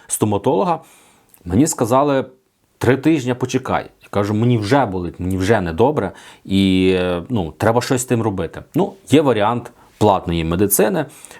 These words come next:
Правда, я не цікавився, чи там є черги, чи нема черг. Можете в коментарях написати, якщо знаєте. Я зразу на вихідних поїхав в Україну,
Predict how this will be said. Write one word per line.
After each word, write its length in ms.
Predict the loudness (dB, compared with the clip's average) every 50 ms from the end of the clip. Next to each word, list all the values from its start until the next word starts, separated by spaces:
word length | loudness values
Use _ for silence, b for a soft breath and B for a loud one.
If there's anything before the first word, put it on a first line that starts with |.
| B
Правда, 280 | 0 2 2 2 2 2
я 180 | 2 2 2 2
не 140 | 0 -2
цікавився, 600 | -2 -4 -4 -2 0 0 0 0 -2 -4 -4 -6 -6
чи 140 | -6 -6 -4
там 160 | -4 -4 -4
є 180 | -2 -2 -4
черги, 320 | -2 -2 -4 -4 -2 -4 -6
чи 140 | -6 -4 -2
нема 240 | 0 0 0 0
черг. 320 | 0 0 0 -2 -2 -4 B B B B B 0
Можете 280 | 0 0 0 0 -2
в 60 | -4
коментарях 480 | -4 -2 -2 -2 -2 -2 -2 -2 -2 -2
написати, 440 | -6 -4 -4 -2 0 0 -2 -2 -4
якщо 220 | -8 -6 -4 -4
знаєте. 420 | -2 0 0 0 -2 -2 -6 -10 -14 B B B B B B B B B B
Я 500 | 2 4 4 6 6 4 2 0 -2 -2
зразу 400 | 0 2 4 4 4 4 2 0
на 100 | -2 0
вихідних 480 | -2 -2 0 0 0 0 2 0 0 -2
поїхав 420 | -2 -4 -2 -2 -2 0 0 -2
в 80 | 0 0
Україну, 680 | -2 0 0 0 0 2 0 0 -2 -2 -2 -4 -4